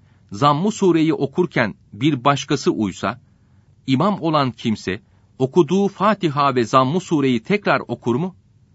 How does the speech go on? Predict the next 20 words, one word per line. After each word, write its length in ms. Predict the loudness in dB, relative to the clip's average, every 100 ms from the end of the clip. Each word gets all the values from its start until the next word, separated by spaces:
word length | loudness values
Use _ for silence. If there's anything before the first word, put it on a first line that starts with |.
| _ _ _ _ _ _ -20 -4
Cevap, 400 | 0 0 -2 -6 _ _ _ -2
evet, 380 | 0 0 -4 -10 -8
ikinci 400 | -2 0 0 -2
defa 340 | -2 -2 -2
okur. 300 | -4 -8 -14 -14 _ _ _ _ _ -6
Cemaatle 580 | 0 0 0 -2 -4 -4
kılınan 420 | -2 0 0 -2 -2
akşam, 480 | -4 -2 0 -2 -4 _ _ _ _ -2
yatsı 460 | 0 0 -4 -2
ve 160 | 0 -2
sabah 400 | -2 0 0 0
namazlarında 760 | 0 2 2 0 0 0 -2 -4
sesli 400 | -2 -2 0 -2
okunduğu 460 | 0 -2 -2 -2
için 320 | -4 -2 -4 -4 _ _ -6
açıktan 600 | -4 -2 -4 -2 -4 -4
okur. 260 | -10 -12 -14 _ _ _ _ _ _ _ _ _ _ _ _ -20 _ _ _ _ _ _ 0
Nafile 500 | 2 4 2 -4 -2
kılarken. 560 | -2 0 0 -4 -8 -10 _ _ _ _ _ _
Sual. 380 | -14 -4 -2 -2